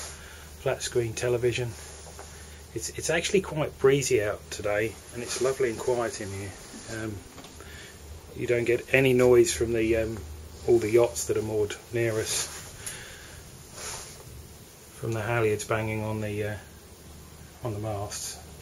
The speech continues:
Lovely bright bathroom, absolutely spotless. You wouldn't believe that this was a, a four-year-old vessel.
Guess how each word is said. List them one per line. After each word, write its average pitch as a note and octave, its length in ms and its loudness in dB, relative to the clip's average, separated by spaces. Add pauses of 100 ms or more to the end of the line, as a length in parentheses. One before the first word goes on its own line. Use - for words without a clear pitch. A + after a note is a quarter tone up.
Lovely B2+ 400 6
bright A2+ 320 4
bathroom, G#2+ 560 -2 (1120)
absolutely A#2 560 0
spotless. - 720 4 (3250)
You A#2 120 -2
wouldn't B2 340 0
believe G#2+ 440 0
that - 120 -6
this A#2+ 240 0
was A2 140 -2
a, A2 100 2 (720)
a B2 60 -2
four-year-old A2 680 4
vessel. G#2 480 0